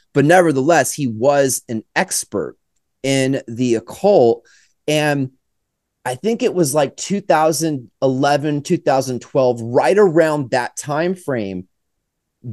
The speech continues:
Dale calls Russ Dizdar and says he thinks that Damien's gonna do something again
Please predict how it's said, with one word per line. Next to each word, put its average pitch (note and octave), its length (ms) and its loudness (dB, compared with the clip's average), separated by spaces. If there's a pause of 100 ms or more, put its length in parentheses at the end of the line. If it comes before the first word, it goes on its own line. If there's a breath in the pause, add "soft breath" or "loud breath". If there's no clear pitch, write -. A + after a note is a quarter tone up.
Dale G3+ 600 4
calls D#3 880 2
Russ E3 440 0
Dizdar A2+ 880 -2 (1200)
and C#3+ 160 -2
says G3 320 2
he D#3 120 0
thinks F3 360 -2
that C3 260 -2
Damien's C#3 640 -2
gonna B2+ 280 0
do B2+ 240 -2
something G#2 520 -6
again F#2 420 -8